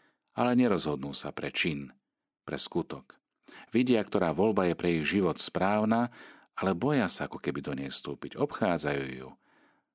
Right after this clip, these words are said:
Toto je naozaj vyčerpávajúce. A to je jedna z vecí, ktorá utláča, unavuje a ubíja. Prosme dnes Ježiša,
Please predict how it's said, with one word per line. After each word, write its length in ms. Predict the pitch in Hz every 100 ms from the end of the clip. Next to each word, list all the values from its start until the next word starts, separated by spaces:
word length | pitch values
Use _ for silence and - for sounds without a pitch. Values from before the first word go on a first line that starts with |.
| _ _ _ _ _ _ _ _ _ _ _ _
Toto 240 | - 117 85
je 160 | 73
naozaj 400 | 73 82 78 67
vyčerpávajúce. 960 | 69 - - - 69 65 67 67 - -
A 80 | -
to 80 | 92
je 160 | 95
jedna 160 | 95 87
z 160 | 85
vecí, 340 | 82 82 - 92 95 - - - _ - _
ktorá 400 | - 80 76 -
utláča, 560 | 92 85 73 71 71
unavuje 480 | 62 82 80 69 69
a 80 | 67
ubíja. 480 | 80 73 69 67 69 - _ _ _ _ _ _ _ _ _ _ _ _ _ -
Prosme 320 | - 127 113
dnes 160 | 78 73
Ježiša, 560 | 82 85 90 - 92